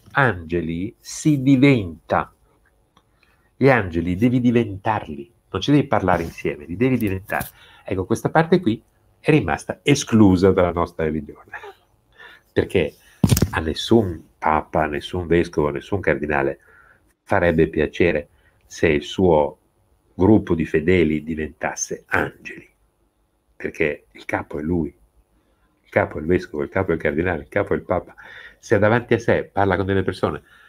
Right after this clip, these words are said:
che ne sanno più di lui, perché ci sono state in cielo,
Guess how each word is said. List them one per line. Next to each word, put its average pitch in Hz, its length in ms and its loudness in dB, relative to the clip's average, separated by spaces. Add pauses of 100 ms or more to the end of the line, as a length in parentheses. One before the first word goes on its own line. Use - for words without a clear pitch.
(120)
che 120 120 0
ne 113 120 0
sanno 117 380 -2
più 120 120 2
di 117 120 4
lui, 101 380 4 (200)
perché 92 180 -6
ci 82 100 -10
sono 110 240 -2
state 90 380 -4
in 87 140 -10
cielo, 85 460 -6